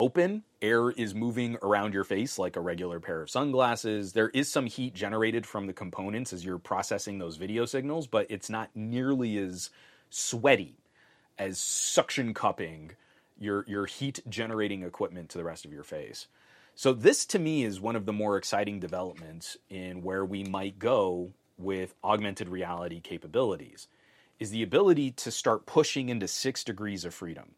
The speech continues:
six degrees of movement, of tracking, of spatial location, of room tracking, and your body relative stuff now gets expanded. Seven hundred dollars is pretty good.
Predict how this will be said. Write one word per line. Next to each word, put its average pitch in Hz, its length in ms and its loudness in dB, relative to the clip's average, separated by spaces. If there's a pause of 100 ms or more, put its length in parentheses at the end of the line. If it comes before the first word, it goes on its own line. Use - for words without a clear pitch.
six - 320 0
degrees 120 360 0
of 98 80 -4
movement, 92 500 -8 (640)
of 87 120 -6
tracking, 127 640 0
of 95 200 -6
spatial 120 520 0
location, 117 760 -2
of 90 560 -4
room 135 640 2 (300)
tracking, 160 640 0
and 117 140 0
your 113 140 4
body 107 400 4
relative 117 500 2
stuff 156 380 2
now 107 180 0
gets 98 300 -2 (180)
expanded. 101 880 -4 (920)
Seven - 500 -2
hundred 147 320 0
dollars 104 720 2 (720)
is 123 200 -2
pretty 185 640 -2
good. 113 720 2